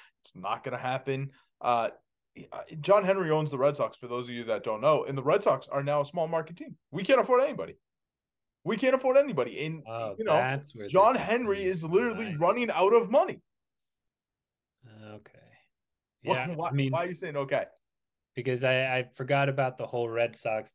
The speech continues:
Speaker 2: thing, and, yeah.
Speaker 1: They have completely run out of money. They're now getting ready to sell. And you hear Klopp saying it. "I need new players. My players are old.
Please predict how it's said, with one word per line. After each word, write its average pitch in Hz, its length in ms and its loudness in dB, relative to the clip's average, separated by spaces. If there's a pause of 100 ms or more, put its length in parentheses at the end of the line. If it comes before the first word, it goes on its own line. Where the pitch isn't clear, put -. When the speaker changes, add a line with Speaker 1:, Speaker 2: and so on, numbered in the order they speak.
Speaker 2:
thing, 104 480 -10
and, 95 80 -20 (400)
yeah. 104 160 -20 (600)
Speaker 1:
They 214 180 4
have 247 240 0
completely 233 800 -2
run 214 420 4
out 196 220 4
of 180 180 2
money. 180 340 2
They're 185 280 2
now 196 320 -2 (200)
getting 190 300 2
ready 190 200 0
to 180 60 -10
sell. 196 220 0
And 175 180 -6
you 214 200 -4
hear 240 180 0
Klopp 233 360 4
saying 226 280 2
it. 165 140 -4 (320)
"I 208 320 2
need 226 280 -4
new 233 160 -2
players. 226 460 2 (160)
My 190 300 2
players 233 420 2
are 220 220 4
old. 208 320 0